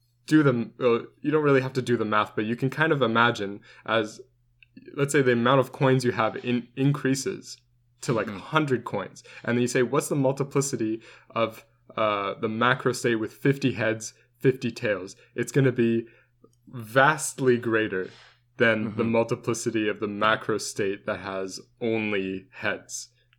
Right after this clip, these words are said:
Speaker 1: right?
Speaker 2: Mm-hmm.
Speaker 1: Because you
Speaker 2: Yeah.
Speaker 1: can literally, uh, pick out any order. As long as there's fifty and fifty, you can pick out any order of heads and tails.
Speaker 2: Mm-hmm.
Speaker 1: And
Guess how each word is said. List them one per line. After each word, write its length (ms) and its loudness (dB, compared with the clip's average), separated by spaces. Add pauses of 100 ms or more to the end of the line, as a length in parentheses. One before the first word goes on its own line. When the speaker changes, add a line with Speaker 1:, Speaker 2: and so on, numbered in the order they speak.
Speaker 1:
right? 240 2
Speaker 2:
Mm-hmm. 440 -12
Speaker 1:
Because 320 2
you 80 4
Speaker 2:
Yeah. 40 -2
Speaker 1:
can 320 4
literally, 520 6 (600)
uh, 320 -2 (240)
pick 240 4
out 300 4
any 320 4
order. 760 2
As 160 -2
long 180 6
as 120 2
there's 220 0
fifty 400 4
and 120 -4
fifty, 340 -2
you 100 0
can 160 -10
pick 220 -4
out 200 0
any 200 2
order 260 0
of 120 -4
heads 240 -4
and 140 -8
tails. 360 -10 (440)
Speaker 2:
Mm-hmm. 300 -6
Speaker 1:
And 240 -4